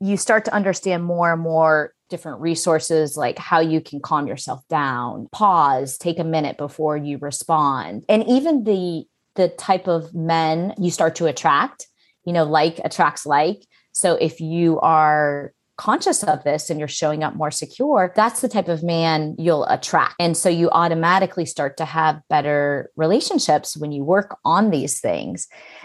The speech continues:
And then as you progress through and really start to practice this, uh, you get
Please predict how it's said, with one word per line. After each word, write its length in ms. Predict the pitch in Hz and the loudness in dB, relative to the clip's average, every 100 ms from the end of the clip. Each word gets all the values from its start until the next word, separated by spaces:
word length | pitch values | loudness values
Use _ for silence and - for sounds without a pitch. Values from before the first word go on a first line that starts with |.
| - - | -4 2
And 180 | 214 | 4
then 220 | 220 214 202 | 4 2 2
as 200 | 202 190 | 2 2
you 80 | 208 | -2
progress 500 | - 180 190 170 - | -2 0 0 0 -4
through 380 | 214 233 233 233 | 0 2 4 2
and 160 | 190 175 | -4 -4
really 180 | 190 185 | -4 -4
start 280 | - 160 - | -4 -6 -6
to 80 | |
practice 600 | 156 - 151 156 233 240 - | -10 -2 0 0 -4 -4 0
this, 440 | 294 339 - - - - - _ | 0 0 -4 -12 -18 -20 -20 _
uh, 220 | 202 175 170 | 2 2 0
you 200 | 175 190 | 0 0
get 220 | 196 190 | 2 0